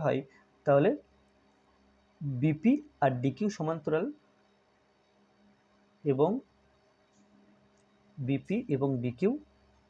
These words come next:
পরপর সমান্তরাল। তাহলে এখন এই চতুর্ভুজটা দেখি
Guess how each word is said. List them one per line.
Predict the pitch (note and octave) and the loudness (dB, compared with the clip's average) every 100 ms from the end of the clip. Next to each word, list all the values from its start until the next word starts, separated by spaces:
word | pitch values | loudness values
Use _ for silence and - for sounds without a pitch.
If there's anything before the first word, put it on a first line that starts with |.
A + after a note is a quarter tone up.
| _ _ _ - | _ _ _ 0
পরপর | C#3 F3+ F3 | 2 2 -2
সমান্তরাল। | E3 E3 D#3 F3 C#4+ _ _ _ _ | -4 -4 -2 -2 -4 _ _ _ _
তাহলে | _ C#3 D3+ D3+ | _ 0 0 0
এখন | D3+ D#3 | -2 0
এই | D3 | 0
চতুর্ভুজটা | D3 E3+ E3 D#3 D3 | -2 -4 -4 0 0
দেখি | B2+ D#3 | 0 -2